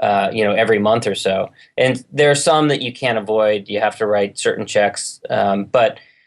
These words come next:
you know, I have almost all of our bills on automatic direct bill pay. Uh, and then other, other ones where I can't do bill pay with someone, um, I'll,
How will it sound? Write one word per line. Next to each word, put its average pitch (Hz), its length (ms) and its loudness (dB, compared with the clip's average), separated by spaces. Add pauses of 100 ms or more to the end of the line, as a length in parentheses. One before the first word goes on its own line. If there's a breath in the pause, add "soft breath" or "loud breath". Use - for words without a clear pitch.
(140 soft breath)
you 135 80 0
know, 127 140 4
I 143 640 0
have 127 220 -4
almost 151 440 0
all 131 300 2
of 127 80 -2
our 117 140 2
bills 117 360 0
on 110 140 2
automatic 107 540 0
direct 107 320 -2
bill 123 180 4
pay. 113 460 0 (460)
Uh, 104 340 0
and 120 180 0
then 113 260 0
other, 131 500 4
other 147 220 4
ones 127 240 0
where 120 120 0
I 107 60 -2
can't 117 360 -10
do 123 120 -8
bill 131 260 0
pay 123 200 0
with 104 140 -4
someone, 104 580 -4 (320 soft breath)
um, 110 520 2
I'll, 110 360 2